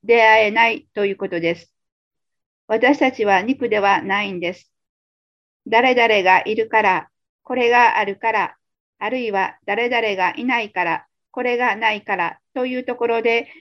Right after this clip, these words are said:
左右される喜びや幸せ、安らぎは本物ではありません。決して揺らがない、ただ一つの喜びと幸せは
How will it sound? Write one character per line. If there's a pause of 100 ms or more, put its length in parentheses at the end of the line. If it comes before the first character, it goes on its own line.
(160)
左
右
さ
れ
る
喜 (320)
び
や
幸
せ、 (360)
安
ら
ぎ
は
本
物
で
は
あ
り
ま
せ
ん。 (1120)
決
し
て
揺
ら
が
な
い、 (380)
た
だ
一
つ
の
喜 (320)
び
と
幸
せ
は